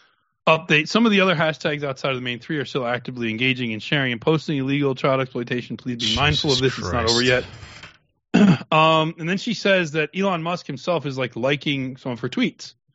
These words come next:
Speaker 2: Hmm.
Speaker 1: Um, so it's definitely true.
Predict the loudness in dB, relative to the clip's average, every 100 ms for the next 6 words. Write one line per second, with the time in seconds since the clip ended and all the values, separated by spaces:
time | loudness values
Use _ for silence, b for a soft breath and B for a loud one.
0 | _ _ _ _ -2 -2 -4 _ 2 4
1 | 4 0 -2 -8 -2 0 0 0 -2 0
2 | -4 -4 -8 -4 -2 -4